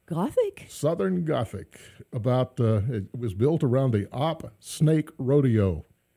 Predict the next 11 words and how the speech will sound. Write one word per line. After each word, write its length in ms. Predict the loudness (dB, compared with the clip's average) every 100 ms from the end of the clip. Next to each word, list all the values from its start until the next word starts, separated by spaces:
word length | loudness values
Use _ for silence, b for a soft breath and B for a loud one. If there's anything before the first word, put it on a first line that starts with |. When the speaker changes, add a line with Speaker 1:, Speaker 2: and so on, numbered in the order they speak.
| _ _ _
Speaker 2:
and, 380 | -6 -2 0 0
uh, 40 | 0 -2
a 320 | -4 -10 -14 -4
little 160 | 0
murder 260 | 2 2 2
mystery 380 | 0 0 -2 -2
that 100 | -2
goes 240 | 0 0
along 320 | 0 0 0
with 120 | 0 0
that. 180 | -2